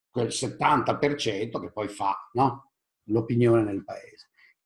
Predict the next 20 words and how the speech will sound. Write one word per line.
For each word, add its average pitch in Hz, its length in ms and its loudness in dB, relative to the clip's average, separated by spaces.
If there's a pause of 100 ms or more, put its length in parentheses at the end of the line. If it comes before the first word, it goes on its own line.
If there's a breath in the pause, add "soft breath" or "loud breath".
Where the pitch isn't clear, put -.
E 156 120 6
lui, 339 500 10
secondo 139 480 0
me, 233 460 0
proprio 156 260 4
per 123 220 -2
quello, 151 340 -2
questi 170 240 -2
non 151 160 0
avevano 175 320 2
capito - 540 -12 (1120)
che 143 640 2 (720)
la 123 180 0
crisi 139 340 0
sul 120 220 -4
debito, 131 400 0
eccetera, 123 480 -2
era 135 240 0
in 120 80 -2
realtà 120 760 -2